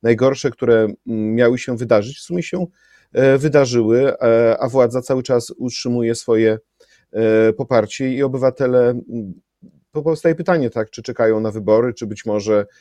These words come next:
e, nie ma, prawda, tej siły, która pozwoliłaby na, e, na zweryfikowanie tego wszystkiego, co się w Polsce dzieje. No bo, tak, po pierwsze, e, wprowadzenie stanu wyjątkowego było przekroczeniem kolejnej granicy. Wcześniej przecież nie mieliśmy w ogóle w Polsce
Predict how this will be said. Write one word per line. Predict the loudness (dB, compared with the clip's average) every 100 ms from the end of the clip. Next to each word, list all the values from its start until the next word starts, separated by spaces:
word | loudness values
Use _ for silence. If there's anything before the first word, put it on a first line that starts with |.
| _ _ -6
e, | -2 0
nie | 0
ma, | 0 -2
prawda, | 0 0 0
tej | -2
siły, | -6 -4 -4
która | 0 -2
pozwoliłaby | -2 -4 -2 0 2 2 2 0
na, | 0 -2 -4 _ _ _ _ -6 -2 0 2 2 0 -2 -4
e, | -2
na | -2
zweryfikowanie | 0 -2 0 0 2 0
tego | -2 -4
wszystkiego, | -6 -4 -4
co | -4 -8
się | -8
w |
Polsce | -6 -6 -4 -2
dzieje. | -2 -2
No | -4
bo, | -8 -10 -20 -16 -14 -2
tak, | -2 -2
po | -6
pierwsze, | -2 -2 4 4 4 _ _ _ -6
e, | 4 6 8 6 4 -6 _ _ _ _
wprowadzenie | 0 2 4 2 0
stanu | 0 0
wyjątkowego | 0 -2 0 2 2 2 -2
było | -2 -2
przekroczeniem | 0 -2 -2 -2 -2 0
kolejnej | 2 2 2
granicy. | 0 0 0 -6 -12
Wcześniej | -8 -8 -6
przecież | -10 -10 -10 -6
nie | -4
mieliśmy | -4 -4
w | -4
ogóle | 0 2 2
w |
Polsce | 0 -6 -2 -2